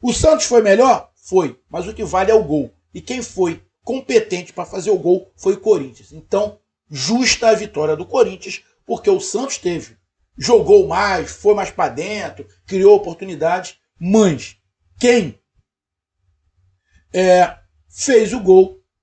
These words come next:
foi o Corinthians. Então, irmão, Corinthians, se você pegar lá, o Corinthians deu dois chutes em direção ao gol. E um entrou, parceiro. Jogou mais o Santos,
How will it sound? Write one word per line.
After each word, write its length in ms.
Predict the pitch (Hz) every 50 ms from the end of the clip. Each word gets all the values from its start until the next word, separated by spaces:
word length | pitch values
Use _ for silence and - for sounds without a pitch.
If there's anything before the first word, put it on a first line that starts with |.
| _ _ _ _ _
foi 180 | _ - 214 202
o 60 | 196
Corinthians. 500 | - 254 240 180 139 113 - - 131 -
Então, 340 | 196 185 - - 233 226 185
irmão, 260 | 139 110 92 - - _ _ _ _ _ _ _ _ _ _ _ _ _ _ _ _ _ _ _ _ _ _ _ _
Corinthians, 760 | - 262 247 208 190 196 208 - - 214 202 - - - -
se 80 | - 285
você 220 | 254 - 254 254
pegar 300 | 247 226 226 220 254 247
lá, 320 | 226 180 131 - - _ _ _ _ _
o 120 | - 226 -
Corinthians 540 | - 240 233 220 269 277 - 285 247 180 -
deu 360 | 180 190 175 156 135 - _ _ _
dois 280 | - 165 302 370 381
chutes 300 | - - 226 269 254 -
em 40 | 269
direção 340 | 233 240 240 226 - 233 277
ao 40 | 226
gol. 260 | 190 180 180 - _ _ _ _ _ _ _ _ _ _ _ _ _ _ _ _ _ _ _ _ _ _ _ _
E 40 | 403
um 120 | - 392
entrou, 240 | 381 - - 208 208
parceiro. 280 | - _ - - _ _ _ _ _ _ _ _ _ _ _ _ _ _ _ _ _ _ _ _ _ _ _ _ _ _ _ _ _ _ _ _ _ _ _ _ _ _ _ _ _ _ _ _ _ _ _ _ _ - - _ _ _ _
Jogou 320 | 233 240 233 220 220 180
mais 180 | 165 175 190 208
o 40 |
Santos, 460 | 202 - 147 135 123 - - - -